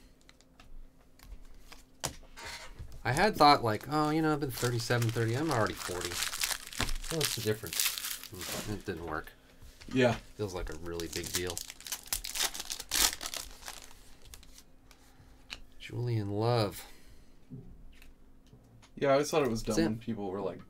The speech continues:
Speaker 2: "Oh, I'm turning thirty, I'm turning forty," and it's like, "No, thirty might be a little, might be a little tough."
Speaker 1: I don't remember thirty being bad. <clears throat> Forty is the new fifty. Yeah.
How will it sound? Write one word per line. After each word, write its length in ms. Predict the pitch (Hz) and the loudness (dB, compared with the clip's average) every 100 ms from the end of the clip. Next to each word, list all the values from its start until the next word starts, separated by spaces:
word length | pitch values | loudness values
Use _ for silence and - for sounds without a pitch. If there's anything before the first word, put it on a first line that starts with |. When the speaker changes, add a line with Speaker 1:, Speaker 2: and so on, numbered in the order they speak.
| - - - - - - - | -12 -10 -10 -12 -20 -16 -8
Speaker 2:
"Oh, 60 | 120 | -6
I'm 80 | |
turning 260 | 113 127 117 117 | -2 -2 -2 -2
thirty, 340 | 117 117 120 90 | 0 2 0 -4
I'm 120 | 98 | -8
turning 220 | 120 110 110 | -6 -6 -6
forty," 380 | 95 104 113 98 | -4 0 -2 -4
and 100 | 98 | -10
it's 180 | 95 - | -12 -10
like, 100 | - - | -10 -8
"No, 280 | 339 330 320 - - - - - | -8 -8 -10 -14 -16 -16 -16 -6
thirty 220 | 220 294 | -2 0
might 180 | 381 117 | 0 -2
be 60 | 110 | -4
a 60 | |
little, 220 | 92 80 110 - - - - - - | -6 -6 -10 -12 -10 -8 -8 -4 0
might 140 | 311 | 2
be 60 | 220 | 4
a 40 | |
little 180 | 127 113 | 2 0
tough." 240 | 113 101 - | -4 -4 2
Speaker 1:
I 80 | 226 | 6
don't 160 | 311 | 10
remember 240 | 226 214 170 | 10 10 8
thirty 340 | - 120 117 | 8 8 8
being 220 | 98 98 | 2 0
bad. 260 | 95 90 95 - - - 131 117 - - - - | -2 -4 -4 -6 -6 -6 -4 -4 -6 -8 -8 -10
<clears throat> 840 | - - - - - - - - | -14 -16 -18 -18 -16 -14 -12 -10
Forty 420 | - - 208 123 | -2 4 6 6
is 100 | 135 | 4
the 80 | 110 | 2
new 100 | 104 | -2
fifty. 540 | 101 - 104 - 85 80 - - | -2 0 0 0 -6 -8 -10 -6
Yeah. 200 | 98 | -4